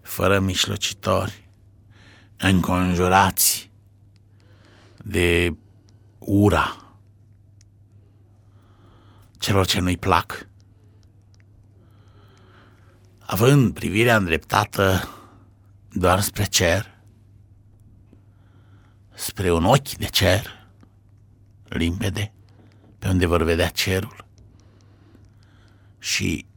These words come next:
pe unde așteaptă să le vină izbăvirea divină. Domnul va interveni atunci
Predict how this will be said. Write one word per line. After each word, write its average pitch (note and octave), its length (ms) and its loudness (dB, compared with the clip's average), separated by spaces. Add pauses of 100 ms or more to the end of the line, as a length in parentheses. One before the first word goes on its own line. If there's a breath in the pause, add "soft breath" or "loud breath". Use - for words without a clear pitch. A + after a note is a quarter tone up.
(400)
pe - 120 0
unde F2+ 480 -2 (580)
așteaptă - 600 -2
să - 200 -4
le D#2+ 160 -2
vină E2 460 0 (1000)
izbăvirea D#2+ 640 -2
divină. - 480 -12 (1300)
Domnul B2+ 380 6
va A2 160 4
interveni G2 640 4
atunci D2+ 640 -4